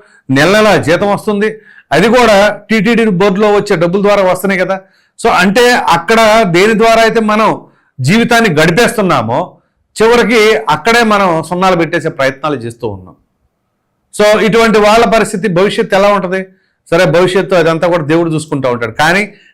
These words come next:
కళ్ళ ముందు మన ప్రభుత్వాలు, బోర్డులు ఏం చేస్తున్నాయి, దానిపైన కఠినంగా వ్యవహరిస్తున్నాయా లేదా అనేది మాత్రం చాలా కీలకంగా మారబోతుంది. ఇది ప్రభుత్వానికి ఎంత చెడ్డ పేరు తీసుకొస్తుంది అంటే, అది గత ప్రభుత్వం అవచ్చు, ఈ ప్రభుత్వం అవచ్చు, ఏ ప్రభుత్వం అయినా, చివరికి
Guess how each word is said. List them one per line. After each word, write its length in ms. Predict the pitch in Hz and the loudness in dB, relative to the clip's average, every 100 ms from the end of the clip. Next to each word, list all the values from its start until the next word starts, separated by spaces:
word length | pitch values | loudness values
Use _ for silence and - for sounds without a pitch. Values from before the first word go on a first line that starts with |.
| - | -4
కళ్ళ 180 | 156 180 | 0 0
ముందు 220 | 180 180 | 0 -2
మన 160 | 190 151 | -2 -4
ప్రభుత్వాలు, 600 | 143 147 156 165 156 160 | -2 -2 -2 -2 0 0
బోర్డులు 520 | 143 143 156 139 156 | -2 -4 -2 -2 -2
ఏం 300 | 131 147 156 | -2 -2 -2
చేస్తున్నాయి, 520 | 139 - 123 123 113 - - - | -4 -4 -6 -6 -6 -12 -20 -12
దానిపైన 420 | 131 151 160 165 185 | -2 0 0 0 -2
కఠినంగా 460 | 143 143 170 170 | -2 -2 -2 -2
వ్యవహరిస్తున్నాయా 720 | 131 131 143 151 151 139 151 | 0 0 -2 -6 -6 -4 -2
లేదా 360 | 160 123 139 147 | -2 -2 -2 -2
అనేది 260 | 131 139 131 | -2 -6 -6
మాత్రం 340 | 131 131 135 131 | -8 -8 -10 -4
చాలా 160 | 123 | -4
కీలకంగా 480 | 117 131 135 143 143 | -4 -4 -6 -6 -10
మారబోతుంది. 540 | 139 135 131 127 139 147 - - - - | -6 -4 -6 -8 -10 -12 -16 -20 -18 -4
ఇది 580 | 170 208 190 214 - - _ _ - | 0 2 2 0 -4 -14 _ _ -4
ప్రభుత్వానికి 920 | 170 196 - - 226 226 202 240 208 | 0 0 -2 0 0 0 0 0 -2
ఎంత 280 | 175 202 - | -4 -4 -2
చెడ్డ 480 | 196 - - 175 180 208 | -4 -4 -4 -2 0 0
పేరు 140 | 240 | 0
తీసుకొస్తుంది 580 | 196 190 196 - 180 175 | 0 -2 -2 -4 -4 -4
అంటే, 180 | 170 170 | -2 -2
అది 120 | 156 | -2
గత 260 | 135 147 156 | -2 -4 -2
ప్రభుత్వం 340 | 196 190 185 | -2 -2 -2
అవచ్చు, 260 | 180 180 185 | -4 -4 -2
ఈ 120 | 160 | -2
ప్రభుత్వం 400 | 165 170 175 160 | -4 -6 -6 -8
అవచ్చు, 220 | 160 180 - - - 170 | -8 -10 -12 -16 -2 0
ఏ 40 | |
ప్రభుత్వం 400 | 190 190 190 190 | 2 2 0 0
అయినా, 140 | 160 156 | 0 0
చివరికి 580 | 151 202 208 180 175 | -2 -2 0 -2 -4